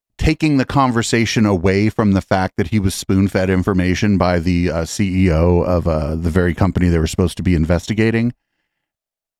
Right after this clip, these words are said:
and bringing it to bigger questions about the F B I and possibly the, the C I A or whatever, and their involvement in feeding the stories to the media, uh, getting the media not to report stories, getting the media to slant stories a certain way, be it social media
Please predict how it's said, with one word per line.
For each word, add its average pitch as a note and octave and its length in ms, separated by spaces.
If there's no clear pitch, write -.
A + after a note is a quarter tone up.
and B2 280
bringing C#3+ 320
it B2+ 180
to B2+ 160
bigger A2 320
questions D#2 640
about F#2+ 380
the G2 160
F F#2+ 160
B G2 160
I F2+ 300
and D#2+ 280
possibly F#2 400
the, E2 320
the F2 140
C A#2 200
I F#2+ 140
A F#2 200
or E2+ 80
whatever, E2 360
and E2+ 140
their E2+ 320
involvement G2 640
in G2 160
feeding A2 460
the F#2+ 60
stories G#2 380
to - 100
the G2+ 60
media, G2 420
uh, - 120
getting G#2+ 460
the G#2 60
media F#2+ 280
not G#2 300
to A#2 80
report G#2 400
stories, G2 360
getting F#2 200
the F2+ 60
media F2 260
to - 100
slant B2+ 380
stories G#2+ 380
a F#2 60
certain G2 300
way, G2 140
be E2+ 120
it - 100
social A#2+ 380
media A2+ 440